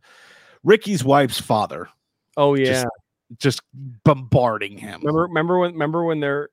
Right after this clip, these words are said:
Speaker 2: uh, Monsters, Inc?
Speaker 1: What you talking about?
Speaker 2: I don't know.
Speaker 1: We're talking about sports movies here.
Speaker 2: I don't know. Maybe she's just asking about <laughs> my, it's a good movie. My cousin actually d-,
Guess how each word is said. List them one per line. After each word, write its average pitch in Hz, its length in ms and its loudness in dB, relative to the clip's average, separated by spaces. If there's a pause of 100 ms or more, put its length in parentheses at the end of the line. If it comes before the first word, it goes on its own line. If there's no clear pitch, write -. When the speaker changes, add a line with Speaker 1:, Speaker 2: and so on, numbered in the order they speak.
Speaker 2:
uh, 131 40 -10
Monsters, 123 500 -4
Inc? 131 280 -4 (1200)
Speaker 1:
What 180 180 -4
you 190 80 -10
talking 175 320 4
about? 104 320 -6 (140)
Speaker 2:
I 107 100 -6
don't 127 100 -2
know. 143 120 -2
Speaker 1:
We're 175 80 4
talking 240 160 2
about 185 180 4
sports 226 400 4
movies 113 340 -2
here. 110 240 -6 (200)
Speaker 2:
I 107 80 -14
don't 151 160 -10
know. 120 100 -10
Maybe 135 240 -10
she's 117 220 -18
just 110 160 -16
asking 113 380 -12
about 110 220 -4 (360)
<laughs> - 0 -
my, 117 580 -2
it's 170 180 0
a 190 60 2
good 180 220 2
movie. 147 280 0
My 131 140 4
cousin 180 380 0
actually 135 300 -2
d-, 127 120 -10